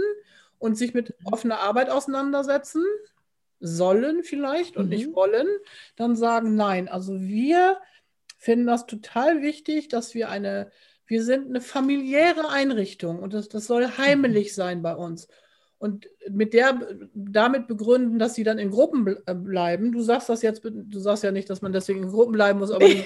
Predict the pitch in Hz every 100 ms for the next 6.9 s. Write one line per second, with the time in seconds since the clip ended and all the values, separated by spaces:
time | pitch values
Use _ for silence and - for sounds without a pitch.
0 | - - - 262 262 - - 285 294 226
1 | 208 202 190 196 196 208 302 - - -
2 | - 220 - - 294 285 277 262 - 196
3 | 202 185 156 151 - - _ _ _ _
4 | _ _ _ - - - - - 208 -
5 | 240 247 220 220 180 185 165 - 220 175
6 | 160 262 - - 175 185 180 190